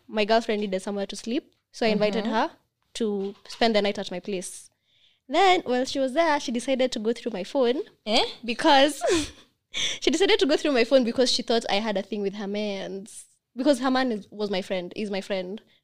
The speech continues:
Speaker 1: We were friends before I knew her. Do you
Speaker 2: Okay.
Speaker 1: understand? Yeah. So,
Speaker 2: So you were friends with the guy, the boyfriend?
Speaker 1: yeah, I was friends with the boyfriend.
Speaker 2: Mm-hmm.
Speaker 1: That's
Speaker 2: But
Speaker 1: how
Speaker 2: you're
Speaker 1: I
Speaker 2: also
Speaker 1: met
Speaker 2: friends
Speaker 1: her.
Speaker 2: with her?
Speaker 1: And then we became friends because, well, I was
Speaker 2: You're
Speaker 1: friends with him and, yeah.
Speaker 2: Yeah, you were hanging out, la, la,
Speaker 1: Yeah,
Speaker 2: la. Okay,
Speaker 1: yeah,
Speaker 2: uh-huh.
Speaker 1: yeah, yeah.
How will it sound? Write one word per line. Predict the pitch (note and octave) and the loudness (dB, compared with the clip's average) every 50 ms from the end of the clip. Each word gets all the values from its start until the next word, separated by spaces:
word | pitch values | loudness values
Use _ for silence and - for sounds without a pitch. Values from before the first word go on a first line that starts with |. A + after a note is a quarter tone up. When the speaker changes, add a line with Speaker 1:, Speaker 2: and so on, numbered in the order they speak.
| _ _ _ | _ _ _
Speaker 1:
We | A#3+ A#3 | 2 2
were | A#3 A#3+ - | 4 6 6
friends | C4 C4+ A#3 G3+ | 6 6 6 4
before | G#3+ - G#3+ G3+ | 0 0 0 0
I | F#3+ F#3+ | 0 0
knew | G3 G3 G#3 | -2 -4 -4
her. | A3 E3 F3+ G#3 - _ _ _ _ _ _ _ _ _ _ _ _ _ _ _ _ _ _ _ _ _ _ _ | -4 -6 -10 -12 -14 _ _ _ _ _ _ _ _ _ _ _ _ _ _ _ _ _ _ _ _ _ _ _
Do | B3 C#4 | -2 0
you | E4+ | 0
Speaker 2:
Okay. | G4 G#4+ - - F#3+ E3+ F3+ G#3+ - | 0 0 0 2 2 2 4 2 2
Speaker 1:
understand? | G#4 C4+ - - - - - - - - - - _ | 0 -2 -6 -10 -16 -20 -20 -18 -16 -16 -16 -14 _
Yeah. | - B4 B4 D4 G#3+ - | -4 -2 -2 -2 -4 -4
So, | - - D4 | 2 4 4
Speaker 2:
So | D4 | 6
you | D4+ C#4 C#4+ | 6 8 8
were | C4 B3 | 6 6
friends | - D4+ D#4+ C4 | 6 4 4 4
with | A#3 G3 | 4 2
the | F3+ | 2
guy, | F#3 F#3 F3+ F#3 F#3 E3 D3 D#3 G3+ D4 F4+ - _ _ _ _ - | 4 4 4 4 4 4 2 2 0 -2 -4 -8 _ _ _ _ -2
the | G3 F#3+ | -2 4
boyfriend? | G3 G3 G3 G3+ - F3 D#3+ E3 D3+ E3 - _ - | 6 6 6 6 4 0 -2 -2 -4 -8 -10 _ 0
Speaker 1:
yeah, | C4 C4 A3+ A3 - - - _ _ | 0 0 0 0 -4 -8 -14 _ _
I | A#3 | -2
was | B3 B3 | 0 0
friends | D4+ D4+ A#3+ | 0 0 0
with | G#3+ | -2
the | F#3+ F#3+ G3 | -2 -2 -4
boyfriend. | G3+ - - D#4 F4 G#4 - - _ | -4 -2 -2 -2 -2 -2 -6 -8 _
Speaker 2:
Mm-hmm. | G3+ G#3 G3+ F#3+ F#3+ G#3+ | -2 -2 0 0 2 2
Speaker 1:
That's | B3 C#4 A#3 | 2 4 4
Speaker 2:
But | G3+ A3+ | 4 6
Speaker 1:
how | A3 | 6
Speaker 2:
you're | G#3+ G3 | 8 8
Speaker 1:
I | |
Speaker 2:
also | G#3 G#3 G#3+ | 8 8 6
Speaker 1:
met | G3+ | 6
Speaker 2:
friends | - G3 G3 G#3 F#3 | 6 4 4 4 4
Speaker 1:
her. | F3+ | 2
Speaker 2:
with | F3 F#3 | 2 2
her? | E3+ D3+ C#3 - - _ _ _ _ _ _ _ | 2 2 0 -4 -10 _ _ _ _ _ _ _
Speaker 1:
And | A#3 C4 C#4+ | 2 4 4
then | D4 C#4+ | 6 4
we | C4 | 4
became | A3 A#3 - C#4 C4 C4+ | 2 2 2 2 0 2
friends | - B3+ A#3 A3+ G3+ G3 | 2 2 2 2 0 -2
because, | G3+ - - A3 G#3+ G#3 G#3+ - - - _ _ _ _ | -6 -4 -2 -2 -2 -2 -6 -12 -18 -20 _ _ _ _
well, | A3 A3 G#3 G#3 G3 F#3 F3+ - - - B3+ B3 _ _ - | 2 4 4 4 2 0 -4 -8 -12 -14 -16 -20 _ _ -2
I | G3+ | 0
was | A3 G3 | 4 6
Speaker 2:
You're | G3+ A#3+ | 6 6
Speaker 1:
friends | A#3 G#3 | 6 4
with | A3 G3 - | 0 -4 -4
him | A3+ A3 A3 G#3 F#3+ | -4 -4 -2 -2 -4
and, | F3+ F3+ E3+ - - _ _ _ | -6 -6 -10 -12 -16 _ _ _
yeah. | A3+ B3+ D4+ C#4 G3 F3+ - | -2 0 0 0 0 -2 -2
Speaker 2:
Yeah, | F3+ F3 E3+ E3 E3 | -2 0 0 0 -2
you | F3 F3+ F3 | 0 0 0
were | F3+ | 2
hanging | G3 F#3 F#3 F3+ F3+ | 2 2 2 2 2
out, | F3 F3 F3 F3 E3+ - | 2 2 2 2 0 0
la, | A3+ | 2
la, | A#3 | 2
Speaker 1:
Yeah, | G#3 F#3+ F#3 - | 2 2 0 -2
Speaker 2:
la. | D3 D3+ - E3+ | -4 -6 -10 -12
Okay, | E3 - G#3 | -8 -6 -4
Speaker 1:
yeah, | G#3 F#3+ F#3+ | -4 -4 -2
Speaker 2:
uh-huh. | F#3+ | -2
Speaker 1:
yeah, | G3 G3 | -2 0
yeah. | G3 G3 F3+ F3+ | 0 -2 -2 -4